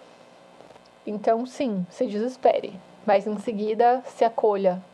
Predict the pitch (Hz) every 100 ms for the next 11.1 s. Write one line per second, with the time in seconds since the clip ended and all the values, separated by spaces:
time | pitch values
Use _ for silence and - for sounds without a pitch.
0 | - 202 196 196 214 - _ _ - -
1 | - 233 247 254 240 233 220 214 214 -
2 | 208 214 190 202 185 190 196 196 196 190
3 | 190 - 220 247 233 214 226 208 208 175
4 | 202 196 208 220 226 208 190 214 185 208
5 | 196 190 185 185 - - - - - 202
6 | - 208 - 196 196 233 247 - - -
7 | - - - 208 190 208 - 202 214 208
8 | 196 202 220 220 226 226 196 185 180 -
9 | 208 214 196 196 190 185 165 170 - -
10 | - - 185 196 214 185 185 - 226 220